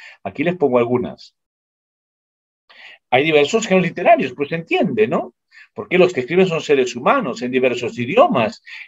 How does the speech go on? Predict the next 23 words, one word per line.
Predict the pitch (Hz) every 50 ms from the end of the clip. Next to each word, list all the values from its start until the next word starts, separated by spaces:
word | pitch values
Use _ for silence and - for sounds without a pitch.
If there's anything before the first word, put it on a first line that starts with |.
| _ -
en | 101 101
griego, | 107 120 131 139 143 143 143 127 123 131 135 139 143 147 143 -
en | - 113 107 107
arameo, | 104 104 98 98 110 135 156 151 147 143 139 151 147 - -
algunas | 98 98 98 98 104 104 -
partes, | _ - 175 170 147 131 - - 139 143 151 - - _ _ - - _
en | - 117 113 113
hebreo | 107 101 113 147 170 147 131
casi | - 147 143 139 - 123 98
todo | - - 190 196 165
el | 127
Antiguo | 120 107 104 135 143 131 113
Testamento | 98 143 151 - - 131 214 165 135 123 117 107 117 165 190 190 - - - _ -
y | 139 151
en | 147 139
griego | 131 131 131 131 131 143 139 -
todo | - 147 170 180 147
el | 120
Nuevo | 110 110 107 101 101
Testamento, | 95 101 92 - - 95 98 101 101 95 95 90 - - - - - -
en | 254 269
lugares | 269 240 175 156 143 120
distintos. | - 233 226 - 233 247 220 165 127 104 - 90 82 82 87 - -